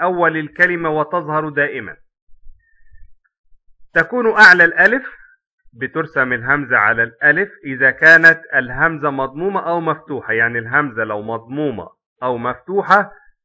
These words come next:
بترسم على الألف. وتكون تحت الألف، بنرسم الهمزة تحت الألف إذا كانت الهمزة مكسورة مثل إيمان. في وسط الكلمة، لو الألف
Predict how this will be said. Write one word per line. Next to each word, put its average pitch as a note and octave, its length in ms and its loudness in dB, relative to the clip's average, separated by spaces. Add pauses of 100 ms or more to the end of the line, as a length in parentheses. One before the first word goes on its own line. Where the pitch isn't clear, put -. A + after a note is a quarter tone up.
(200)
بترسم D#3 720 0 (300)
على G#2+ 240 0
الألف. C#3 360 2 (1300)
وتكون A3 640 0
تحت A#3 320 4
الألف، G#3 500 4 (600)
بنرسم C3 560 2
الهمزة C3 420 0
تحت C3 340 0
الألف B2+ 500 2 (100)
إذا C#3 260 2
كانت D#3 400 4
الهمزة C#3 480 -2
مكسورة C3+ 500 -6
مثل B2+ 280 -8 (140)
إيمان. C3+ 460 0 (1200)
في A3+ 120 -6
وسط B3 360 2
الكلمة، D#3+ 500 0
لو C3+ 200 -2
الألف G3 380 2